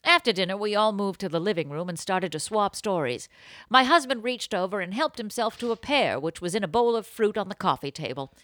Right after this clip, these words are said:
Before I could get to him, he took a bite. His partial plate came out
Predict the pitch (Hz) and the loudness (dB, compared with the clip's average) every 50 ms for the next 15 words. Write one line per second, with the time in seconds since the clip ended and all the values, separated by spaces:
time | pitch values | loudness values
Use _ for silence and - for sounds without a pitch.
0 | _ _ - - - - - - 262 - 339 330 311 285 262 254 - 226 185 - | _ _ -20 -20 -20 -4 0 2 6 8 10 10 10 10 8 6 4 -2 -4 -2
1 | 254 269 262 - - 196 156 143 135 147 170 - _ _ _ _ _ _ _ _ | -2 -2 -2 -4 -6 -4 -2 -2 -4 -4 -8 -12 _ _ _ _ _ _ _ _
2 | - 262 247 - - 262 254 269 269 214 214 180 131 101 - - - - _ _ | -2 -2 -2 2 0 0 2 2 2 2 2 0 0 -2 -6 -10 -18 -20 _ _
3 | _ _ _ _ _ _ - 254 240 - - - 302 285 285 294 - 349 330 - | _ _ _ _ _ _ 0 2 2 2 0 2 6 6 6 6 4 0 -2 -2
4 | - - 294 262 190 165 - - - - 196 175 175 180 170 160 - | -6 0 4 4 4 4 2 -4 -4 -2 -2 -2 0 0 0 0 0